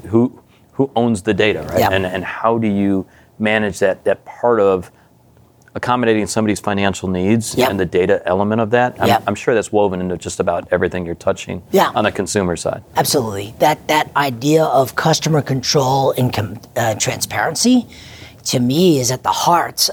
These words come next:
Speaker 2: of modern life in specific, right? Is this idea that, you know, f-, part of the friction and, and that cus-, customers feel every day is fragmentation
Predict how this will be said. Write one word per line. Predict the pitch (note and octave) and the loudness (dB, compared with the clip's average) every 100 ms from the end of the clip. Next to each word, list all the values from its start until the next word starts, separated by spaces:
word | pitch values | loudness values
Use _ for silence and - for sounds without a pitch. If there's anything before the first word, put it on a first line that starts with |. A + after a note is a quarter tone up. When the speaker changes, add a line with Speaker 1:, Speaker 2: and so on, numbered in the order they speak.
| - | 0
Speaker 2:
of | B2 A#2 A2 - - | 2 2 0 -8 -6
modern | C3 C3 A#2 A2 | 2 2 2 0
life | A2 G2+ A2+ - - - | 2 2 0 -8 -12 -10
in | A2 | -8
specific, | - - - B2+ G2+ F#2 | -8 -2 -2 -2 -4 -4
right? | G#2 G#2+ | -2 -2
Is | G2+ | -6
this | A2 G#2 | -4 -4
idea | G2 A2 G#2 A2+ C3 A2+ A2 | 0 0 0 0 0 0 2
that, | G#2+ G#2 F#2+ - - - - - - - - | 2 2 0 -4 -10 -20 -20 -20 -20 -14 -2
you | |
know, | A2 G2+ F#2 | 2 2 0
f-, | - - - - - | -4 -8 -10 -12 -14
part | - E3 D#3+ | -2 0 2
of | |
the | C#3+ | 0
friction | - D#3 - C#3 | 0 0 2 0
and, | C3 B2 A#2+ A#2+ - | 2 2 0 -4 -2
and | B2 A2+ A2 G#2 | 0 0 -6 -2
that | B2 A#2+ | -2 -2
cus-, | A2+ - | -6 -8
customers | - E3+ - D#3 | -2 -2 -2 -8
feel | - G3+ | 0 2
every | G#3 C3 A#2+ | 2 0 -4
day | A2+ A#2 | -4 -4
is | A2+ | -4
fragmentation | - C3+ C3 G#2+ F#2+ G2 - - - | -2 0 0 -4 -6 -6 -6 -8 -14